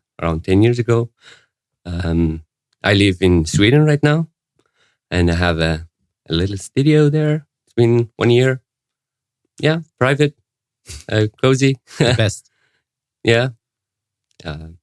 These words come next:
Speaker 1: crazy time. <laughs>
Speaker 2: Has it, uh, does it have a name, the studio you work?
Speaker 1: Uh, it's Homansky.
Speaker 2: Oh, just Homansky.
Speaker 1: My name.
Speaker 2: And
Speaker 1: Yeah.
Speaker 2: how, how come that you call yourself Homansky when you, when you're named Ho-, Homan?
Speaker 1: <laughs>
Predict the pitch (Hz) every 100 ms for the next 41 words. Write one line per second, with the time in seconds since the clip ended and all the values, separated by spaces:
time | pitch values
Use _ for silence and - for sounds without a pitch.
0 | _ _ _ _ _ 98 92 - 92 110
1 | - _ - - _ - - 110 - -
2 | _ - 113 110 127 - 104 104 92 -
3 | - 85 104 104 110 110 98 95 87 98
4 | 147 185 160 147 - 151 151 151 147 139
5 | 110 113 117 117 117 80 76 - - _
6 | - 123 80 90 82 87 71 78 90 95
7 | 82 - _ _ - 110 101 85 117 -
8 | 120 120 - 110 110 107 113 - 98 95
9 | - 92 - 95 92 95 - 82 _ _
10 | _ - 104 92 92 92 90 87 87 85
11 | - 90 - - 95 82 - -